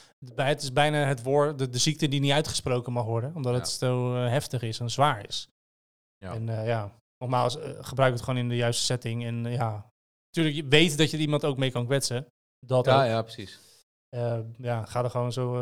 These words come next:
Speaker 1: eh, respectvol mogelijk mee om.
Speaker 2: Ja.
Speaker 1: Maar ja, de, nogmaals, het is gewoon echt een, het is gewoon een kutziekte. En, eh, ja, ik hoop dat, eh, dat, eh, dat niemand dat hoeft mee te maken zo dichtbij. Maar, eh,
Speaker 2: Ja, het,
Speaker 1: dat
Speaker 2: het is ook een beetje een ding van, eh, dit is ook zo'n, eh, als je iets aan jezelf merkt dat je denkt, "Dat is niet oké", je moet je gewoon,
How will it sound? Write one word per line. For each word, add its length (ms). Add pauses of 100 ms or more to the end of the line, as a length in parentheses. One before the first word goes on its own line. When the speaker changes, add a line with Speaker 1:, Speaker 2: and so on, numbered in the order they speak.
(140)
Speaker 1:
eh, 60
respectvol 580
mogelijk 300
mee 100
om. 200 (680)
Speaker 2:
Ja. 200
Speaker 1:
Maar 260
ja, 60
de, 80
nogmaals, 300
het 80
is 100
gewoon 160
echt 160
een, 100
het 160
is 60
gewoon 140
een 60
kutziekte. 520
En, 300
eh, 380 (880)
ja, 340
ik 100
hoop 160
dat, 220
eh, 140
dat, 280
eh, 440 (120)
dat 140
niemand 280
dat 140
hoeft 140
mee 140
te 100
maken 320
zo 160
dichtbij. 320
Maar, 180
eh, 60
Speaker 2:
Ja, 100
het, 80
Speaker 1:
dat 100
Speaker 2:
het 240
is 100
ook 100
een 80
beetje 240
een 80
ding 180
van, 180
eh, 360
dit 140
is 80
ook 120
zo'n, 200
eh, 380
als 200
je 60
iets 160
aan 120
jezelf 300
merkt 300
dat 100
je 60
denkt, 160
"Dat 100
is 60
niet 120
oké", 180
je 340
moet 180
je 80
gewoon, 420